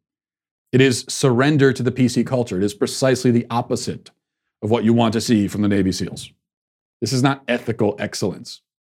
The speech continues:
"Oh yeah, we're caving, we're, we're caving to the demands of, um, screeching purple-haired feminists because it's, it's ethically excellent. It's the ethically excellent thing to do." No,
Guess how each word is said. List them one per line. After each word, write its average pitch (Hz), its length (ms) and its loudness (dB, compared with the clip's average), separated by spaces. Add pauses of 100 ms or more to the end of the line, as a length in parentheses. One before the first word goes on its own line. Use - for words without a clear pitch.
(280)
"Oh 185 60 4
yeah, 220 160 6
we're 180 140 4
caving, 202 380 4
we're, 190 140 2
we're 185 120 2
caving 220 340 2
to 160 60 2
the 175 100 2
demands 147 540 2
of, 123 160 2
um, 113 320 2 (560)
screeching 160 800 2
purple-haired 139 640 0
feminists 139 560 -2
because 196 240 2
it's, 185 160 0
it's 185 200 0 (120)
ethically 180 560 0
excellent. 120 540 -2
It's 127 140 -2
the 156 220 2
ethically 170 460 0
excellent 143 440 0
thing 127 120 2
to 113 80 4
do." 98 240 0 (1800)
No, 175 160 2